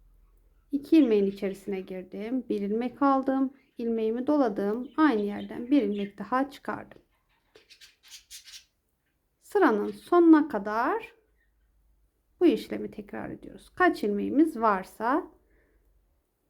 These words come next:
zaten iki ve ikinin katlarından oluşuyor ilmeklerimiz. Oldukça kolay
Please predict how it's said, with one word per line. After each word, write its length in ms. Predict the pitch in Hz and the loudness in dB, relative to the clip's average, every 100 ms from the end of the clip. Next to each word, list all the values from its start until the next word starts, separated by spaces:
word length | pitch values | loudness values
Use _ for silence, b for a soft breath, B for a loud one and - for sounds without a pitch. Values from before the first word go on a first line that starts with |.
| _ _ _ _ _ - | _ _ _ _ _ -4
zaten 420 | 277 196 233 262 - | -2 -2 -4 -4 -6
iki 280 | - 262 | -6 -6
ve 100 | 214 | -4
ikinin 380 | 202 - 220 214 | -8 -6 -4 -4
katlarından 720 | - 220 214 208 214 214 254 | -4 -6 -4 -4 -4 -2 2
oluşuyor 480 | 277 285 285 302 294 | 4 2 2 0 2
ilmeklerimiz. 920 | 285 285 277 277 277 277 277 285 294 _ _ _ _ _ _ _ _ _ _ _ _ _ _ _ _ _ _ _ _ _ _ _ _ _ | 6 6 4 0 -2 2 2 2 -2 _ _ _ _ _ _ _ _ _ _ _ _ _ _ _ _ _ _ _ _ _ _ _ _ _
Oldukça 600 | 285 302 - - - 277 | 4 4 2 -4 -2 -2
kolay 600 | 277 269 220 214 277 285 | 2 0 2 2 2 -2